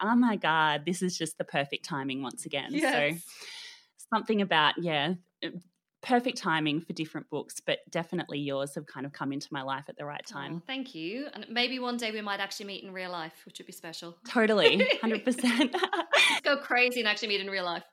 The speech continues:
Speaker 1: I know.
Speaker 2: Yeah.
Speaker 1: It's one of those things, right? You make all of these Instagram friends and you're like, "We should actually kind of, you know,
Speaker 2: Mm.
Speaker 1: catch up and do it in." <laughs>
Speaker 2: Yeah.
Speaker 1: Um,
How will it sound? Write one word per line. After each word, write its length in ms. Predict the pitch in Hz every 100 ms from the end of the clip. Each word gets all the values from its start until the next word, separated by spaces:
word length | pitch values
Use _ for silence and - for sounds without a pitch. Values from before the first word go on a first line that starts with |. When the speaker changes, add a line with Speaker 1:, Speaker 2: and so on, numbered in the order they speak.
| _ - - _
Speaker 1:
I 140 | 247 247
know. 180 | 262 247
Speaker 2:
Yeah. 380 | 233 202 277 254
Speaker 1:
It's 180 | 233
one 120 | 240 240
of 60 |
those 180 | 247 254
things, 340 | - 208 254
right? 220 | 214 165 180
You 60 |
make 200 | 196 196
all 100 | 208
of 80 | 208
these 180 | 185 185
Instagram 520 | 156 190 220 170 170
friends 340 | 180 151 180 190
and 60 |
you're 100 | 180
like, 240 | 165 170 -
"We 80 | 349
should 160 | 440
actually 460 | 330 381 - 392 277
kind 260 | 247 -
of, 80 | 339
you 100 | 339
know, 140 | 151 185
Speaker 2:
Mm. 40 |
Speaker 1:
catch 280 | 208 - -
up 180 | 180 -
and 120 | 180
do 120 | 185
it 100 | 160
in." 240 | 151 220 208 -
<laughs> 100 | 302
Speaker 2:
Yeah. 320 | 262 220 339 - - - - - -
Speaker 1:
Um, 380 | 226 190 185